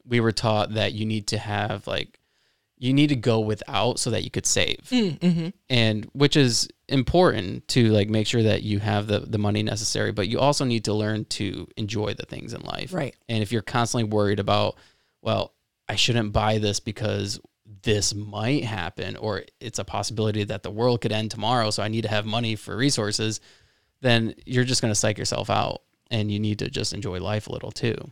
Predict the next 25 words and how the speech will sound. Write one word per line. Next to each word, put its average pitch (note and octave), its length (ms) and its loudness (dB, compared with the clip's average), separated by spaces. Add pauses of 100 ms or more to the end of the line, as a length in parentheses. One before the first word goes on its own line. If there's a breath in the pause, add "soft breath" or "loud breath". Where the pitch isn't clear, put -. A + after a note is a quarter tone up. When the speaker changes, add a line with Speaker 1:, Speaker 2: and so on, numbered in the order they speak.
(180)
Speaker 2:
Right. G3 300 0
And F3 160 2
that's F3+ 160 0
why E3+ 160 0
I D#3+ 40 0
have D#3+ 220 0
that D#3+ 200 -4
concept D#3+ 400 -6
of, D#3 100 -4
like, C#3+ 180 -6
I E3 100 -2
need E3+ 180 0
money. D#3+ 520 -2 (380)
That - 220 -6
present G#3+ 460 0
piece D#3 240 -6
is D3 100 -6
so C#3+ 200 -4
important. C#3 460 -6
Speaker 1:
Right. G2+ 440 -2
Speaker 2:
You D#3+ 100 -4
do G3 220 0
have E3 240 -4
to C3+ 80 -8
practice - 560 -8